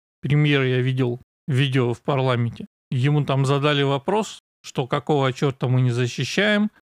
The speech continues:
мы должны были, там подписаны соглашения и так далее. И Украина отдала ядерное оружие в обмен на эти гарантии. И эти гарантии Запад не выполнил. И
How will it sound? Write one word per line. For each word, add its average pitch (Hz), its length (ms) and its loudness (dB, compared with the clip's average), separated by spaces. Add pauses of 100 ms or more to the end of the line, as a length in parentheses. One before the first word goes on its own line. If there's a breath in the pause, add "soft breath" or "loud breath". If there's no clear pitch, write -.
(180)
мы 147 160 2
должны 139 460 0
были, 180 280 2
там 127 240 -4
подписаны 139 600 -2
соглашения 151 760 0
и 135 40 -4
так 143 240 -4
далее. 123 440 0
И 131 40 -4
Украина 147 600 0
отдала 139 420 0
ядерное 131 680 0
оружие 147 500 -2 (380)
в 131 160 -2
обмен 160 440 2
на 143 160 2
эти 151 180 -2
гарантии. 139 720 -2 (280)
И 165 80 0
эти 156 200 0
гарантии 160 640 2
Запад 165 460 -2
не 143 280 4
выполнил. 139 600 -4 (260)
И 202 480 0